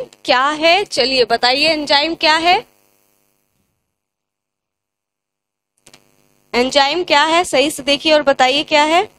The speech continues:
Option सी protein। क्या है? Protein।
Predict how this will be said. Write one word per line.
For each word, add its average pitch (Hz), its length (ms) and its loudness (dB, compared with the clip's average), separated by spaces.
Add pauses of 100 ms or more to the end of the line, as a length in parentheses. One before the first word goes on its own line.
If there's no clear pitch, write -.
(1800)
Option 311 520 0
सी 339 320 0
protein। 262 640 -2 (360)
क्या 277 200 0
है? 359 220 -2 (640)
Protein। 311 500 2